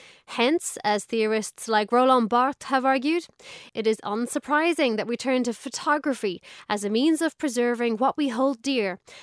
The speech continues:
and staying connected to those we have lost. One way of exploring the selfie phenomenon is as a new form of personal photography. It is a form which is much maligned, regularly evoked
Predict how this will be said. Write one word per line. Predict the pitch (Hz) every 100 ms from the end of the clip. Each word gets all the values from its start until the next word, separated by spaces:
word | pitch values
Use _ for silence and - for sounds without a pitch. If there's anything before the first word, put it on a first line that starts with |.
| -
and | 202 196
staying | - 220 302
connected | 320 285 240 - 240
to | - 233
those | 220 220 202
we | 202
have | 185 240 240
lost. | 226 202 - - - _ _ _ _ -
One | 220 370 403
way | 262
of | 208
exploring | 202 - - 214 202 196
the | 202
selfie | - 220 208 214
phenomenon | - 220 196 196 233 311 - - -
is | 294 311 294 - -
as | 277 262
a |
new | 233 240 349
form | 381 262 240 233 -
of | 254 -
personal | - 233 - 208 190
photography. | 240 - 320 302 226 175 - _ _ _ _ _ _ _ -
It | 247
is | 269
a | 285
form | 359 339 311
which | 277 285
is | 285 214
much | 214 233 - -
maligned, | 233 233 277 262 175 - - -
regularly | 202 220 240 285 294 339
evoked | 269 226 214 -